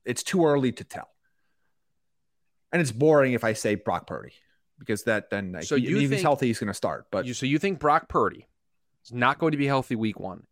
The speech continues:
Speaker 2: and the forty-niners
Speaker 1: Yeah.
Speaker 2: are gonna turn to Sam Darnold over Trey Lance?
Speaker 1: I do.
Speaker 2: I don't think I can, I don't think I can get there. If Tr-, if,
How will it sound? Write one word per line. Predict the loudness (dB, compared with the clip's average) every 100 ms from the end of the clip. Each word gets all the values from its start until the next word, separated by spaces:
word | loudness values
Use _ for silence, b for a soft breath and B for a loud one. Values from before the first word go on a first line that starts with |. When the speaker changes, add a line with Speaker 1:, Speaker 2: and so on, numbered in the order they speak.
| _
Speaker 2:
and | -10
the |
forty-niners | -8 -6 -2 -2 -2 -4 -8
Speaker 1:
Yeah. |
Speaker 2:
are |
gonna | -10 -10
turn | -10 -10
to | -10
Sam | -8 -8 -4
Darnold | -4 -4 -6
over | -10
Trey | -12 -18
Lance? | -18 _ _ -20 _ _ _ _ _ _ _ _ _ _ _ _ _ -8
Speaker 1:
I | -6
do. | -6 -12 _ _ _ _ _ _ _ _
Speaker 2:
I | -6
don't | -4
think | -2 -2
I |
can, | -2 -4
I | -2 -2
don't | -2
think | -2
I | -4
can | -2
get | -4
there. | -4 -10 _ -8
If | -8 -6
Tr-, | -8 -2
if, | -2